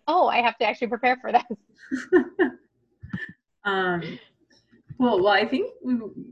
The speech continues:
Speaker 2: been through most of the questions. Um,
Speaker 1: Yep.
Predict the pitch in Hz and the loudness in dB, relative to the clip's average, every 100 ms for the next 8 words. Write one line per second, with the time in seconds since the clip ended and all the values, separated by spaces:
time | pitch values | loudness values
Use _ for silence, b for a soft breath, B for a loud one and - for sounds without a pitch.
0 | 196 185 220 277 254 185 175 - 208 185 | -6 -2 0 0 0 0 -2 0 -2 -2
1 | 175 - - 190 185 180 180 - 185 185 | -6 -16 -6 -4 -2 -2 -4 -2 0 0
2 | 185 185 _ _ 190 180 180 180 175 - | -2 -6 _ _ -4 -2 -2 -2 -4 -6